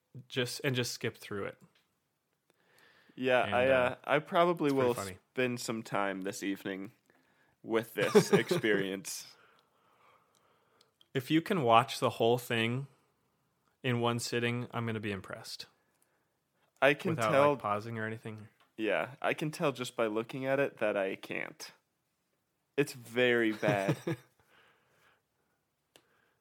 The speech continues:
Speaker 1: Yeah, and you're not even listen-, not even listening to
Speaker 2: Uh,
Speaker 1: it, are
Speaker 2: yeah,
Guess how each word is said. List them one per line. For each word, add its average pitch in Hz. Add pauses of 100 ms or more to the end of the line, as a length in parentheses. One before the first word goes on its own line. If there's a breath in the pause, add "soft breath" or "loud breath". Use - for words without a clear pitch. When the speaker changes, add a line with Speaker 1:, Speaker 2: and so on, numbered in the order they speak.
(120)
Speaker 1:
Yeah, 120
and 110
you're 131
not 139
even 110
listen-, 120 (200)
not 123
even 113
listening 117
to -
Speaker 2:
Uh, 139
Speaker 1:
it, -
are 147
Speaker 2:
yeah, 151